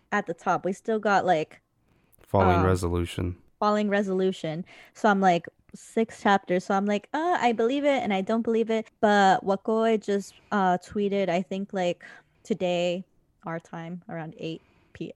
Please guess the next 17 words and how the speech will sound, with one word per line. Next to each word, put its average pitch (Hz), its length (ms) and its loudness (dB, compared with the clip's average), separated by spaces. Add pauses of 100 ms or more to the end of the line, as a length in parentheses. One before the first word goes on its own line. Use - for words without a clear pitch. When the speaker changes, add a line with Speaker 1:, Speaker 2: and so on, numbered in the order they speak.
Speaker 1:
<laughs> - 380 -20
eight - 220 2
A 190 200 0
M, 196 200 0 (180)
that 180 300 0
he 196 100 -4
has 190 200 0
big 185 220 -4
news 175 360 -4
next 180 400 -4
week 165 300 -8 (220)
when 175 160 -8
the 165 80 -6
chapter - 340 -10
comes - 300 -14
out. - 200 -12 (360)
So 165 560 -6